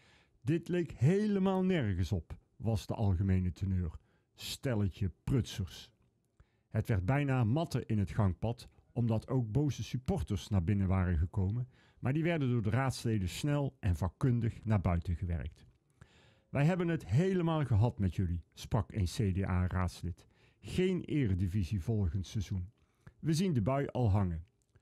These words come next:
De begroting moet natuurlijk flink naar beneden bijgesteld worden en er zal weer wel aangeklopt moeten worden bij investeerders.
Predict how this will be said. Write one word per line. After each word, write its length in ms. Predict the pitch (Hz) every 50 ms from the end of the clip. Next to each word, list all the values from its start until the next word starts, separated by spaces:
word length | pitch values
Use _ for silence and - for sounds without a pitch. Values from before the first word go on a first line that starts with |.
| _ _ _ _ _ _ _ _
De 100 | - 131
begroting 480 | 131 131 104 123 175 190 185 170 175 156
moet 140 | 156 160 127
natuurlijk 400 | 127 123 - 135 117 98 - -
flink 280 | - 165 180 175 139
naar 160 | - 120 113 90
beneden 420 | 95 98 123 135 131 101 92 82
bijgesteld 680 | 101 127 143 143 120 127 - - 143 131 127 110 -
worden 300 | - 113 113 110 117 110 _ _ _ _ _ _
en 180 | - 113 120
er 120 | 117 113 95
zal 260 | 87 127 120 117 104
weer 180 | 110 120 113 101
wel 220 | 104 98 95 - -
aangeklopt 840 | - 131 139 131 113 - 123 - _ - - 131 131 - - - -
moeten 240 | 113 113 113 - 104
worden 280 | 101 120 113 110 110
bij 200 | 92 107 104 104 -
investeerders. 880 | - 113 101 - - - - - 139 127 107 87 - 62 78 - - -